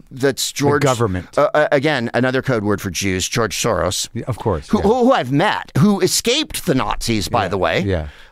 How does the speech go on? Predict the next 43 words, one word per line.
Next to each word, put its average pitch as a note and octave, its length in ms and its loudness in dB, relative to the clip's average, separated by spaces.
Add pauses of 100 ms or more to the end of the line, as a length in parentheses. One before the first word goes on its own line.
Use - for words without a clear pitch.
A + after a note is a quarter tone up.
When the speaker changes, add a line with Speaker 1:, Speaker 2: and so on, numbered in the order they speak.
(140)
Speaker 1:
Uh, G#2+ 380 0 (460)
uh, A2 440 2
not D3 220 -2
that A2 100 -4
I've G2+ 120 -2
met A#2 160 0
him G#2+ 120 -2
and, F#2 240 -4
like, G#2 180 0
we're G#2+ 80 0
buddies G#2+ 540 0
or F#2 60 0
anything. E2+ 120 2
Speaker 2:
Right, G2 140 2
Speaker 1:
I G2 40 0
mean, F#2+ 60 0
Speaker 2:
right, F2+ 120 0
Speaker 1:
he B2+ 60 2
Speaker 2:
right. C3 40 2
Speaker 1:
didn't, A#2+ 160 0
like, F2 180 -2
write F#2+ 320 -2
me F2+ 160 -2
after C#2 420 -4
or C#2+ 40 -4
anything. A#2+ 920 -4
Speaker 2:
<laughs> - 40 -10
Speaker 1:
I, A2 180 -2
I C3+ 80 2
sent C#3 300 0
him B2+ 100 2
a A#2 60 0
mezuzah. G2+ 760 -2 (280)
Um, B2+ 360 2
Speaker 2:
<laughs> C#3+ 200 -2
Did C3+ 200 2
he? F#3 200 -4
Speaker 1:
No, B2+ 300 2
<laughs> - 60 -2
yes. C#3 360 -2 (500)
But, F#3 140 2
like, D#3 280 -2 (320)
the, C#3 220 0